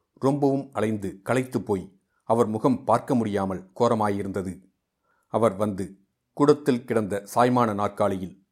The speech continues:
"அப்பாடா" என்று உட்கார்ந்ததும் மீனாட்சி அம்மாள் வெறுமனே அவரிடம் போனால் எரிந்து விழுவார் என்று அறிந்தவளாதலால்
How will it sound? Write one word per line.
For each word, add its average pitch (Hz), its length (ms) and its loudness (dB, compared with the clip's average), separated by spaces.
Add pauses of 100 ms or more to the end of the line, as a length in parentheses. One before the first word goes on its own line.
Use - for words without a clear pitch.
(200)
"அப்பாடா" 107 800 4 (200)
என்று 104 360 -2
உட்கார்ந்ததும் 107 760 0 (480)
மீனாட்சி 120 520 0
அம்மாள் 95 400 -4 (260)
வெறுமனே 131 640 0
அவரிடம் 110 460 -2
போனால் 101 460 -6
எரிந்து 127 340 -2
விழுவார் 104 520 -2
என்று 101 440 -6
அறிந்தவளாதலால் 101 880 -2